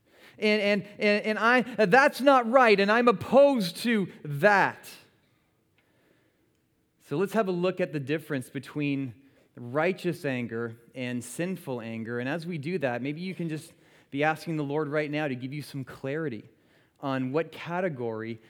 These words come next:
your anger typically falls into, righteous or sinful. And maybe you're thinking, "Well, I think the Lord's already given me some clarity on that. And most of my anger is, uh, definitely not in the righteous category." And whoever you are, okay, I can definitely relate to you,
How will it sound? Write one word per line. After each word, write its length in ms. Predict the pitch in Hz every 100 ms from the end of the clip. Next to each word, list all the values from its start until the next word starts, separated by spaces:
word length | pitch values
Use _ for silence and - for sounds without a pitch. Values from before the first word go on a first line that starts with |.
| _
your 340 | 127 127 156 151
anger 320 | 160 160 143
typically 420 | - 147 143 151
falls 320 | - 143 131
into, 440 | 143 156 156 117 98 _ _ _
righteous 1000 | 113 113 143 180 - 120 110 - - - _ _ _
or 380 | 127 123 120 120
sinful. 760 | - - 151 143 139 - 117 - _ _ _ _ _ _ _ _ -
And 240 | 127 120
maybe 240 | 127 127 131
you're 140 | 127
thinking, 560 | 123 131 127 123 117 101 _ _ _
"Well, 120 | 117
I 60 | 123
think 160 | 160
the 80 | 156
Lord's 240 | 139 151 156
already 200 | 156 147
given 200 | 165 170
me 120 | 185
some 120 | 175
clarity 360 | 165 180 185 185
on 100 | 185
that. 240 | 190 247 143 - _ _ _ _ -
And 240 | 151 147
most 280 | 170 196 196
of 40 |
my 140 | 185 185
anger 340 | 180 185 185
is, 400 | 180 170 165 135
uh, 240 | 170 160
definitely 380 | 151 170 165 165
not 140 | 156 151
in 60 |
the 80 | 143
righteous 400 | 139 151 151 139
category." 540 | 151 127 123 120 120
And 80 | 120
whoever 260 | 143 160 196
you 220 | 220 202
are, 280 | 185 220 254
okay, 220 | 165 170
I 140 | 165
can 160 | 165 180
definitely 300 | 160 160 160
relate 280 | 147 147 139
to 100 | 143
you, 260 | 135 123